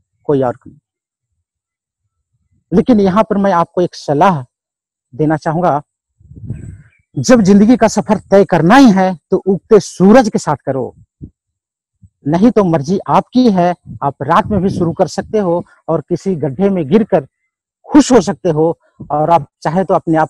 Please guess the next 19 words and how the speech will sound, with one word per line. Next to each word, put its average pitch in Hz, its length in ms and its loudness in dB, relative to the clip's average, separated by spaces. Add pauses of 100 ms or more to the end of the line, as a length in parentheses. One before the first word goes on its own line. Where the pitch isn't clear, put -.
को 165 80 -6
ये 160 120 0
भी 233 100 4
बोल 240 120 4
सकते 185 220 -6
हो, 175 60 0
"यार, 165 120 0
मैंने 160 260 -4
तो 165 160 -6 (120)
समुंदर 156 540 -2
में 165 160 -2
ही 139 220 -6 (300)
गोता 135 300 -4
लगाया 110 360 -8
है।" 95 200 -20 (520)
ये 190 200 2
आपकी - 280 0
मर्जी 120 320 -6
है। 98 160 -20